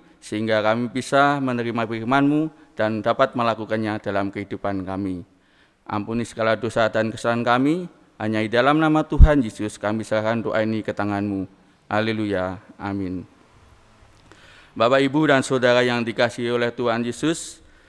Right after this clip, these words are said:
pada malam hari ini kita akan bersama-sama belajar tentang firman Tuhan, yaitu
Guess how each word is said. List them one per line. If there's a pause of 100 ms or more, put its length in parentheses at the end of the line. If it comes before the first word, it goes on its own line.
(200)
pada
malam
hari
ini (320)
kita
akan
bersama-sama
belajar
tentang
firman
Tuhan, (720)
yaitu